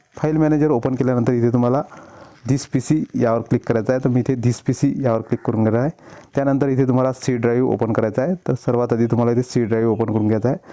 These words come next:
त्यानंतर प्रोग्राम फाईल यावर क्लिक करायचं आहे.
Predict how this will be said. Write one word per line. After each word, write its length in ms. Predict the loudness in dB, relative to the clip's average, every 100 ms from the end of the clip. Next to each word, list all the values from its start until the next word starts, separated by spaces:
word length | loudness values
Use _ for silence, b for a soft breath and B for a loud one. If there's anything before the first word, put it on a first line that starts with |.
| B B -4
त्यानंतर 400 | -2 0 0 -2
प्रोग्राम 520 | -4 -2 -2 0 -2 -2
फाईल 340 | -2 0 0 0
यावर 200 | 0 0
क्लिक 300 | -2 -2 0
करायचं 260 | 0 0
आहे. 120 | -2